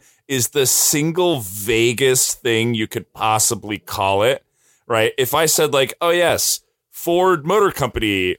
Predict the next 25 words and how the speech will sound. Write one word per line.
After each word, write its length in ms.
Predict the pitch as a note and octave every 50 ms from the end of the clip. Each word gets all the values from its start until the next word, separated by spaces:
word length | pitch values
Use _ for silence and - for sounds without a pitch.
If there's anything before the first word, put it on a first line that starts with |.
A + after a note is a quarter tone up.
| _
this 220 | - C3 C3 B2+ -
year 220 | C3+ C3+ B2 A2
came 260 | - - C3+ C3 B2+
out 140 | B2+ B2 A#2
with 120 | A#2 A2 -
their 120 | B2+ A#2
Joint 360 | G#2+ G2+ - D#3 D#3+ D3+ -
Comprehensive 600 | - - - C3 - C#3 C3+ C#3+ C3 B2+ C3 A#2+ -
Plan 280 | - D3+ C#3 C3+ C3
of 100 | B2+ A#2+
Action," 560 | C3 C#3+ D3 - - - A#2+ G2 F2+ E2+ E2+ E2+
you'd 160 | C3 C#3+ C3
go 140 | D3+ C#3+ C#3
like, 160 | C3 B2 -
"Okay, 280 | F3+ G3 - - C3 B2
there's 180 | B2+ C#3+ D#3
some 120 | - D3 A#2+
corporate 400 | - - A#2 A2 A2 G#2+ F#2+ -
buzzspeak, 440 | G#2 G#2 G2+ G2+ - - B2+ A#2+
that's 180 | - A#2 G#2 -
fine." 300 | - G#2+ G#2+ G#2+ A2+ A#2 -
It 60 | D#3+
could 180 | - - E3 -
be 220 | - F3 - -
anything. 440 | F#3+ F3+ E3+ C#3 - - D2+ A1+